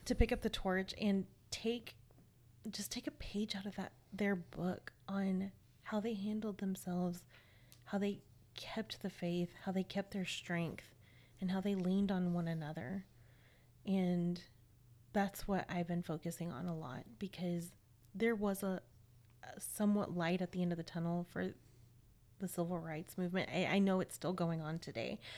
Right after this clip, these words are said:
I know people of color still have huge mountains before them. And I, I want to fight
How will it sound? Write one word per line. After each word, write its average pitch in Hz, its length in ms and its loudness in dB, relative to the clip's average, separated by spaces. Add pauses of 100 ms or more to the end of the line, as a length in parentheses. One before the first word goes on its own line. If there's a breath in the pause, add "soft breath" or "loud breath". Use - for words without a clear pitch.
(280 loud breath)
I 190 120 6
know 180 480 6 (1200 loud breath)
people 214 280 6
of 208 80 2
color 185 480 4 (280 loud breath)
still 190 440 4
have 175 420 2
huge 196 640 -2
mountains 170 420 0
before 170 400 -4
them. 196 420 2 (1300 loud breath)
And 180 380 4 (140)
I, 180 340 0 (200)
I 202 340 0 (880)
want 196 300 2
to 185 120 -2
fight - 540 0